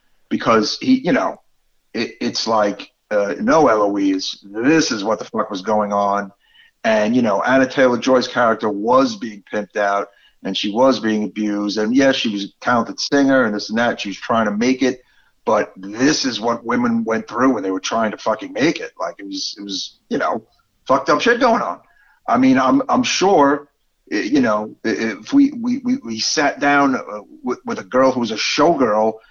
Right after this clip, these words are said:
in Vegas in the seventies, she would have some fucking head-turning tales too. I mean, right? I mean,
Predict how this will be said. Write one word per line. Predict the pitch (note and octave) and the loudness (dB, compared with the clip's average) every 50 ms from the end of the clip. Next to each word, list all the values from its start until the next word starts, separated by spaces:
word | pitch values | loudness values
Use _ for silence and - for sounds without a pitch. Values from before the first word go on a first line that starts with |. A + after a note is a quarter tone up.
| _ _ | _ _
in | - A#2+ B2 A2+ | -2 0 0 2
Vegas | G#2 C#3 D3 E3+ D3 C3+ A#2+ - - | 2 4 4 4 4 2 0 0 -2
in | C3+ A2+ | -4 -2
the | G#2 | -2
seventies, | - - D#3+ E3 E3+ D3 A#2 G#2+ G2+ F#2+ G2 G2 - - _ _ _ _ _ - | -2 0 2 2 2 2 -2 -4 -6 -8 -8 -10 -10 -12 _ _ _ _ _ -6
she | - - E3+ | 0 2 2
would | F3+ D#3+ D3 | 4 4 4
have | C#3+ C#3 C3 C3 | 4 4 2 2
some | - - A2+ | 0 -6 -4
fucking | - - C3+ B2+ C3+ A#2+ | 0 0 0 0 0 -2
head-turning | A2 B2 C3+ C3+ C3 - - C#3 C3+ B2+ B2 | -2 0 -2 -2 -2 0 2 2 4 4 2
tales | A#2 - C#3+ C3+ C3+ B2 A#2 - - | 0 0 2 4 4 2 0 -2 -2
too. | E3 F#3+ - A#3+ - - | 0 2 2 2 0 -4
I | F#2+ | -6
mean, | G#2 G#2 G2+ | -6 -8 -4
right? | G2+ A2 A#2 C3 F3+ F3 - - | 0 2 2 2 2 0 -2 -4
I | A2+ | -2
mean, | A#2 A#2 A#2+ A#2 A2+ | 0 2 0 0 -2